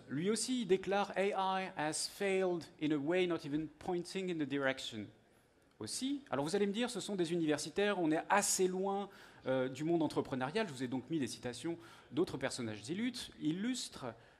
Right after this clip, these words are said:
du monde entrepreneurial. Luc Julia, qui est chez Samsung, mais qui est le père de Siri, entre autres personnes, et qui déclare, euh, « L'intelligence artificielle n'existe pas. » Il a d'ailleurs publié un livre, euh, à ce propos,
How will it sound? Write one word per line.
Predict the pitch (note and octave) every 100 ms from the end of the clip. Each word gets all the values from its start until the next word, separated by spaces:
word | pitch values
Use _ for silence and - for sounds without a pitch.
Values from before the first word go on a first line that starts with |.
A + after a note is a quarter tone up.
| B2+
du | A#2 G3+
monde | D#3+
entrepreneurial. | B2+ B2+ - A2 A#2 F3
Luc | E3 D#3+
Julia, | C3 A#2 C#3 G#3
qui | - C3
est |
chez | A#2+ B2
Samsung, | B2+ B2 - D#3+
mais | A#2
qui | G#2+ A#2
est |
le | A2
père | G#2+ D3 D#3 D3
de | A2 A2+ A#2 -
Siri, | - B2 A#2+ G#3 E3+
entre | A2 B2+
autres | A2+
personnes, | A2 G#2+ - A#3 B3+ - - - -
et | C3+
qui | D3+
déclare, | C3+ C3+ D#3+ G3 G3+ - - -
euh, « | A#2+ A2+ A2+ - - - - -
L'intelligence | D3+ D#3 D3 D3+ C3+
artificielle | A#2 - - A3+ G#3 - - -
n'existe | C3 C3+ - D3
pas. » | G2+ -
Il |
a | A2
d'ailleurs | B2 C3
publié | A2+ A2+
un | G#2+
livre, | C3+ E3 A2 A2
euh, | A2+ -
à | A#2
ce | -
propos, | A#2 - F3